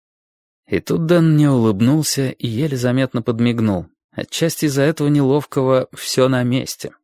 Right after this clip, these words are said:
Но было в улыбке ещё что-то, очень милое. Нежное и грустно-ироническое одновременно.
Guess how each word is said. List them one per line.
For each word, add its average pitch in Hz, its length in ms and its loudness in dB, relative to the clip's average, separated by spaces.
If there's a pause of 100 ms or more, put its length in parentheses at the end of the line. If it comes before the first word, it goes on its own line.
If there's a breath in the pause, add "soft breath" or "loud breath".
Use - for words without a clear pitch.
(200)
Но 104 300 0
было 117 320 2
в 104 80 0
улыбке 117 400 0
ещё 117 340 -4
что-то, - 420 -12 (280)
очень 107 380 -4
милое. 107 420 -4 (720 loud breath)
Нежное 135 580 2
и 131 200 -2
грустно-ироническое 135 880 0
одновременно. 104 640 -2